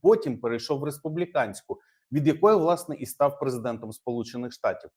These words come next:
Він двічі обирався на пост губернатора Каліфорнії. А як актор вирішив, що йому треба йти в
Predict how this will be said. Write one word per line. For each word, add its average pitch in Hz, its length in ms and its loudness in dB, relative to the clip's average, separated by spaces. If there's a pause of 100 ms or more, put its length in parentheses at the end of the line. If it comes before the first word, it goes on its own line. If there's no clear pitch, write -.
(360)
Він 170 340 2
двічі 156 400 -2
обирався 120 840 2
на 110 160 -10
пост 113 300 0
губернатора 113 640 -4
Каліфорнії. 160 720 0 (540)
А 147 100 2
як 233 420 4
актор 160 380 2
вирішив, 147 640 -2
що - 260 -2
йому 170 340 -2
треба 147 400 0
йти 143 320 -2
в 147 100 -10